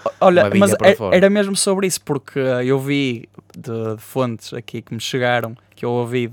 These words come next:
Speaker 1: eh, que tu estiveste com alguns jogadores de Chaves no campo. Eh,
Speaker 2: Estive,
Speaker 1: e
Speaker 2: sim,
Speaker 1: queria,
Speaker 2: senhora.
Speaker 1: queria te perguntar como é que foi estares,
Speaker 2: contacto.
Speaker 1: estares com eles, porque muitas vezes também isso às vezes não é possível.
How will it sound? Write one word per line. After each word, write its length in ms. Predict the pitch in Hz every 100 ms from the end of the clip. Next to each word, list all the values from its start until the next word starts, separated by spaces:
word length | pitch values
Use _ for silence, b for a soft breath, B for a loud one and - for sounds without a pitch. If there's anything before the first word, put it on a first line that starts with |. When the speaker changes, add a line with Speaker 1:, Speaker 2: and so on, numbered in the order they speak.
| 123 b b b -
Speaker 1:
eh, 180 | 120 117
que 100 | -
tu 40 |
estiveste 480 | - - 135 143 135
com 120 | -
alguns 240 | 131 131 123
jogadores 320 | 127 127 117
de 40 | -
Chaves 360 | 123 120 -
no 160 | 127 120
campo. 300 | 123 113 - _ b b b
Eh, 60 | -
Speaker 2:
Estive, 280 | 123 123 139
Speaker 1:
e 20 |
Speaker 2:
sim, 60 |
Speaker 1:
queria, 180 | 147 147
Speaker 2:
senhora. 180 | 117 98
Speaker 1:
queria 160 | 92 151
te 60 |
perguntar 480 | - 160 151 151 151
como 180 | 151 160
é 40 | 151
que 100 | -
foi 260 | 160 147
estares, 540 | 147 143 - 147 143 113
Speaker 2:
contacto. 280 | 92 _ -
Speaker 1:
estares 300 | - 151 -
com 220 | 156 147
eles, 340 | 156 170 175
porque 320 | - 127 - 120
muitas 300 | 120 120 127
vezes 320 | 127 120 -
também 240 | 131 127 127
isso 200 | 120 127
às 100 | 127
vezes 160 | 127
não 100 | 135
é 60 | 135
possível. 480 | - - 135 151